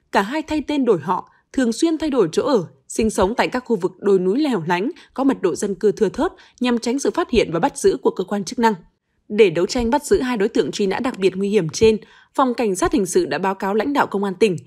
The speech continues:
xác lập chuyên án, cử các trinh sát dày dặn kinh nghiệm nhiều lần sang nước bạn Lào để xác minh bắt giữ.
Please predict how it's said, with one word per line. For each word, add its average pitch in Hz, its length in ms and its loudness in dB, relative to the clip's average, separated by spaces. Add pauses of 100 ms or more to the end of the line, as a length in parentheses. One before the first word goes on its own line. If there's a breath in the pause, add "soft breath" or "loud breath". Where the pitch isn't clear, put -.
(160 soft breath)
xác 359 240 -4
lập 247 180 -2
chuyên 208 140 2
án, 190 280 2 (300 soft breath)
cử 254 200 2
các 339 200 -2
trinh 277 180 0
sát 381 240 -2
dày 202 140 2
dặn 165 200 -2
kinh 196 180 -4
nghiệm 185 240 0
nhiều 175 120 2
lần 165 200 0
sang 196 240 -4
nước 285 160 -4
bạn 208 120 -2
Lào 180 240 2
để 160 120 0
xác 220 240 -2
minh 208 180 2
bắt 262 100 -2
giữ. 233 300 4